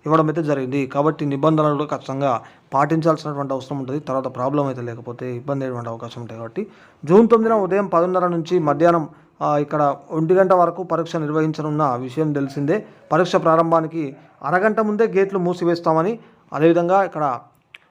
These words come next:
అభ్యర్థులు చెప్పులు మాత్రమే ధరించాలని, నగలు, ఆభరణాలను తీసుకురావద్దంది. పరీక్ష గదిలో ఒకరి నుంచి ఒకరు వస్తువులు తీసుకోవడాన్ని అనుమతించబోమంది.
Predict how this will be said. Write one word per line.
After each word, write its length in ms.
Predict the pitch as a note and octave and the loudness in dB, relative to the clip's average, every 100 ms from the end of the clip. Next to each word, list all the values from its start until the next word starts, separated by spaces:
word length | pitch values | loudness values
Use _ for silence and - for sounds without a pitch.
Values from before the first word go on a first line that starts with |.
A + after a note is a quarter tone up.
| - | -4
అభ్యర్థులు 420 | C#3 E3+ G3+ G#3 | 0 4 4 2
చెప్పులు 360 | F#3 F3+ F3+ G3+ | 0 -2 0 2
మాత్రమే 360 | F#3+ F3+ F#3 F3 | 2 2 2 2
ధరించాలని, 580 | E3 D#3+ D#3+ D#3 D#3+ | 2 0 2 2 0
నగలు, 400 | F3 D3 E3+ F#3 | -2 -2 0 2
ఆభరణాలను 720 | D#3+ D#3 E3 E3+ D#3+ E3 A#3 A#3 _ _ E3 | 2 2 0 0 0 0 -4 -8 _ _ -4
తీసుకురావద్దంది. 760 | F#3 - G3 E3+ E3 D#3 D#3 | -4 0 2 4 2 0 -2
పరీక్ష 320 | - D#3+ - | -2 -2 -2
గదిలో 420 | D#3+ D#3 D#3 C#3+ B2+ - - | -2 2 2 2 -2 -12 -12
ఒకరి 240 | D3 G#3+ | 0 2
నుంచి 200 | A3+ G#3+ | 2 0
ఒకరు 240 | G#3+ F3+ G3 | 0 2 2
వస్తువులు 420 | D#3+ D#3+ F#3+ F#3+ | 2 2 2 2
తీసుకోవడాన్ని 840 | F#3 D#3+ E3 E3 D#3 D3+ E3 C3 - _ C3+ | 0 -2 2 4 4 2 -2 -6 -12 _ -4
అనుమతించబోమంది. 1000 | D#3 F#3+ F#3+ F3+ E3+ E3+ D#3 D3+ A3+ | 0 2 0 -4 0 0 0 -2 -4